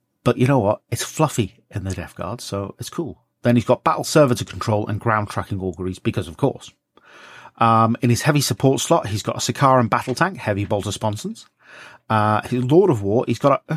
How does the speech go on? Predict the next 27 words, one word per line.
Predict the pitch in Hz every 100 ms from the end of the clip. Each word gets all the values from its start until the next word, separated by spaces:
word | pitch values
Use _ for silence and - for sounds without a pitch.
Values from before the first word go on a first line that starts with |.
| -
this | 180 -
is |
the | 117
third | - 262 359
one, | - 87 -
third | - 214 107
list, | 101 -
third, | - 160 165
<laughs> |
third | 135 226 208 - - 185 180 160
Typhon | 165 165 170
heavy | 156 156
siege | - 175 156
tank, | - 78 71 - - - 117
las | 135 143
cannon | 135 104
sponsons | 95 101 92 104 98 -
and | 101
armored | 85 85 87
ceramite. | - - 135 98 76 76
His | - 95
right | 95 117 143
of | 95
war | 95 92 -
is | 107
the | 117
Reaping. | 165 180 101